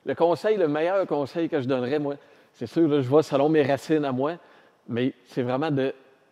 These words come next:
garder le véhicule authentique. Essayer de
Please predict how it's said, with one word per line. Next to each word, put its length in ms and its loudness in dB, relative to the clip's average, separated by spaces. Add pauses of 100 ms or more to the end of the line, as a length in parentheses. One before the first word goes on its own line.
(160)
garder 420 2
le 60 0
véhicule 360 0
authentique. 480 -12 (340)
Essayer 500 2
de 200 2